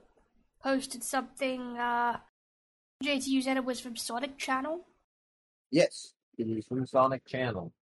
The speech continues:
Speaker 1: Is that, like, a YouTube thing?
Speaker 2: Uh, I think it's less of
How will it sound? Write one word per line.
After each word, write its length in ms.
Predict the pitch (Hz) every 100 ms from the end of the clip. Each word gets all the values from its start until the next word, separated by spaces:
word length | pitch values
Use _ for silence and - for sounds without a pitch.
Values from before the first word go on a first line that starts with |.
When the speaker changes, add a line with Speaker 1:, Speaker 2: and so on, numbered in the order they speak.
| _ _ -
Speaker 1:
Is 200 | 277 247
that, 180 | 262 262
like, 200 | 254 233
a 20 |
YouTube 540 | 220 220 226 - 247
thing? 300 | - 277 277 - _ _ _ _ _ _ _ _ _
Speaker 2:
Uh, 880 | 110 120 143 147 147 143 143 143 143 139 -
I 300 | 131 139 131 _
think 300 | 160 185 247 - -
it's 520 | 151 156 - - - _ _ _ _
less 520 | 120 135 180 180 - -
of 460 | - 131 131 127 123